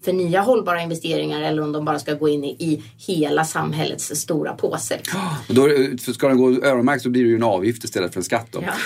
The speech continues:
Speaker 2: Men, men, och,
Speaker 1: Då är vi
Speaker 2: men,
Speaker 1: där igen.
Speaker 2: ja, precis. Och jag tror, egentligen så tror jag att det skulle kunna vara en intressant idé när det gäller just flyget, att, att kunna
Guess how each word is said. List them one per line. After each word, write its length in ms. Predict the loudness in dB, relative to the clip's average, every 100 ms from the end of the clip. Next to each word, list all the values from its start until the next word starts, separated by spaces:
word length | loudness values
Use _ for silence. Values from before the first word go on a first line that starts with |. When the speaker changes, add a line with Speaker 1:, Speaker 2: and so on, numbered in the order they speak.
| -6 2
Speaker 2:
Men, 240 | 2 4
men, 240 | 2 0 0
och, 120 | -2 0
Speaker 1:
Då 80 | 0
är 40 |
vi 60 | 0
Speaker 2:
men, 80 | 0
Speaker 1:
där 180 | -4 -4
igen. 180 | -4 2
Speaker 2:
ja, 220 | 2 4
precis. 380 | 2 2 2 2
Och 120 | 2
jag 120 | 2
tror, 200 | 2 2
egentligen 320 | 4 2 0 -6
så 100 | -2
tror 180 | 0
jag 80 | 0
att 60 | 0
det 80 | -2
skulle 200 | -2 -2
kunna 180 | 0
vara 100 | 0 0
en 40 |
intressant 460 | -4 -4 -2 -2 -2
idé 200 | -2 0
när 80 | 0
det 60 |
gäller 180 | 0 2
just 180 | 0 0
flyget, 360 | -2 0 0 0
att, 200 | -2 -6
att 180 | -8
kunna 380 | -2 0 0 -2